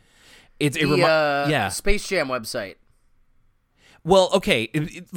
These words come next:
Speaker 1: it, did that, so when I say annoying, it's, like, not only in the layout, but, like, did the Space Jam website, like, play music or
Speaker 2: Oh, yes.
Speaker 1: sounds? Oh, it did?
Speaker 2: Yes.
Speaker 1: Okay. I've, I've,
Speaker 2: Yes.
Speaker 1: all right. Okay. I, I haven't been doing it in a long time. My first thought was that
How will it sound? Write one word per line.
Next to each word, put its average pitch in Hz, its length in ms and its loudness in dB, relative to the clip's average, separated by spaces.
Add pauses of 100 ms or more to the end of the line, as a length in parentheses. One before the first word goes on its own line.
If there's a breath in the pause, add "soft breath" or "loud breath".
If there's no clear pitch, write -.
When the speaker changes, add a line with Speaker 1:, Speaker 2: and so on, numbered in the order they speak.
Speaker 1:
it, 147 220 -12
did 185 160 -4
that, 247 440 -2
so 175 460 2
when 170 400 -4
I 190 100 2
say 302 260 0
annoying, 175 500 0
it's, 110 140 -6
like, 127 120 -2
not 190 180 2
only 277 220 0
in 170 100 -2
the 131 80 -4
layout, 127 460 -2
but, 139 160 -2
like, 120 300 -2 (500 soft breath)
did 180 140 -2
the 208 80 0
Space 330 280 -2
Jam 330 200 -2
website, 208 340 -2
like, 143 280 -4 (120)
play 151 240 -2
music 139 680 -2
or 127 80 -2
Speaker 2:
Oh, - 20 -2
yes. - 100 -6 (600)
Speaker 1:
sounds? 160 280 -8
Oh, 151 120 4
it 139 80 0
did? 170 120 2
Speaker 2:
Yes. 139 240 2
Speaker 1:
Okay. 87 200 -4
I've, 131 200 0
I've, - 80 0
Speaker 2:
Yes. - 460 -6
Speaker 1:
all 123 120 2
right. 98 260 -2
Okay. 117 260 -2 (380 loud breath)
I, 120 280 -4 (220)
I 101 140 -10 (280)
haven't 117 220 -8
been 107 100 -4
doing 98 180 -6
it - 20 -8
in 95 60 -8
a 92 40 -6
long 92 180 -6
time. 98 280 -6 (400 loud breath)
My 151 260 2
first 302 260 -4
thought 156 220 -2
was 135 240 -2
that 117 320 -2